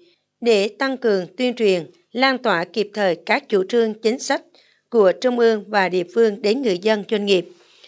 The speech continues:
Các đơn vị địa phương cần quan tâm bố trí không gian đổi mới sáng tạo tại cơ sở, tạo môi trường thúc đẩy sáng kiến, ứng dụng công nghệ gắn với nhu cầu thực tiễn địa phương.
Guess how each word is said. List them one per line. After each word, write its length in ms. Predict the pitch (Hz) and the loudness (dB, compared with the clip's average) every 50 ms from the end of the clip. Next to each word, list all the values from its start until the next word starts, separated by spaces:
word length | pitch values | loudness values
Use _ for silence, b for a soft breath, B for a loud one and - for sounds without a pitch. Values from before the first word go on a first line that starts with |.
| b b b _ | b b b _
Các 160 | - 311 381 - | 2 2 2 2
đơn 200 | - 285 269 262 | 0 0 0 2
vị 220 | 220 208 196 180 170 | 2 2 2 2 0
địa 220 | - 202 208 190 | 0 0 0 0
phương 320 | 180 - 262 262 254 247 233 | 0 2 2 4 4 2 0
cần 300 | 240 - 226 208 185 165 - | 0 0 0 0 0 -2 -2
quan 180 | 240 240 247 | -2 -2 -2
tâm 280 | 240 247 240 226 226 214 185 b b b b b b - | 2 2 2 2 2 0 -4 b b b b b b 2
bố 140 | 214 240 | 4 4
trí 260 | 311 - 277 269 320 349 | 4 6 4 4 4 2
không 300 | - - 269 247 226 214 | 0 -2 -2 -2 0 2
gian 240 | 240 240 233 226 | 2 2 2 4
đổi 140 | 220 196 190 | 6 6 6
mới 180 | 185 190 190 220 | 6 6 4 2
sáng 220 | 226 - 269 294 | 2 -2 -4 0
tạo 260 | 330 269 214 190 170 | 2 4 4 4 4
tại 260 | 170 - - 196 175 170 | 0 0 -2 -2 -2 0
cơ 160 | - 247 240 | -2 -2 0
sở, 360 | 220 - 202 175 175 185 196 b b b b b b b b - | 2 4 4 4 4 4 0 b b b b b b b b 6
tạo 180 | 233 220 196 | 6 6 6
môi 180 | 190 220 269 269 | 6 2 0 0
trường 340 | 269 262 240 214 196 170 - | 2 4 4 4 2 0 -4
thúc 180 | - 302 - | -6 -6 -2
đẩy 240 | 262 233 196 180 170 | 0 2 2 2 0
sáng 240 | 175 - 226 226 262 | -2 -2 -2 -4 -2
kiến, 260 | 254 262 247 285 349 403 b b b b b b | 0 0 0 0 -2 -4 b b b b b b
ứng 220 | b - 294 339 311 | b -4 -2 0 2
dụng 240 | 277 214 185 175 - | 2 0 0 -2 -2
công 200 | - 247 247 240 | -2 0 2 2
nghệ 240 | 208 190 175 175 180 - | 2 2 2 0 -2 -4
gắn 180 | 202 220 285 | -4 -4 -2
với 140 | 294 294 302 | -2 0 0
nhu 140 | 285 262 233 | 0 0 -2
cầu 280 | 233 - 233 214 185 | 0 0 2 2 2
thực 280 | 165 214 - 214 208 - | 0 -2 -4 -6 -6 -2
tiễn 280 | - 202 180 170 196 - | 0 0 0 0 -2 -4
địa 120 | 220 196 | -4 -4
phương. 300 | 190 - 220 214 214 202 | 0 2 2 2 2 0